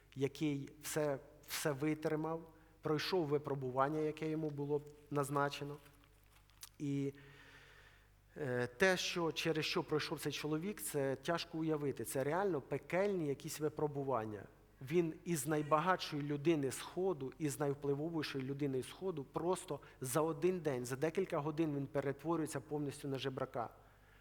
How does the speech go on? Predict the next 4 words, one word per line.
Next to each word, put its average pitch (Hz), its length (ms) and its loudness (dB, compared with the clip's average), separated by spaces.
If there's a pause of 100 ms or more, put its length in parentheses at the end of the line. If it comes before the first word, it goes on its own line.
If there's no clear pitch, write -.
(120)
Він 151 120 0
втрачає 180 600 2
все, 151 440 0 (840)
ді-, 139 320 -2